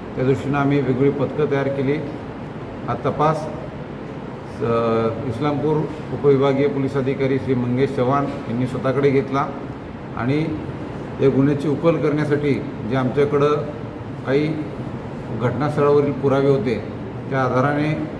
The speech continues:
आम्ही वेगवेगळ्या पथकांना त्या सूचना दिलेल्या होत्या. ज्या ट्रॉली बॅगचा वापर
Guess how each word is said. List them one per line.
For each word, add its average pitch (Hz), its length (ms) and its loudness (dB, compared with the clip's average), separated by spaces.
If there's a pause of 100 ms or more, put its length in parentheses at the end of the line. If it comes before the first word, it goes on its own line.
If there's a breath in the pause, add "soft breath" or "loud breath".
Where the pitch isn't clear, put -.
आम्ही 131 300 2
वेगवेगळ्या - 1200 -2
पथकांना 147 880 0
त्या 127 100 -2
सूचना 123 360 -4
दिलेल्या 139 340 4
होत्या. 143 280 0 (1080)
ज्या 123 100 6
ट्रॉली 127 300 4
बॅगचा 151 320 2
वापर 143 340 2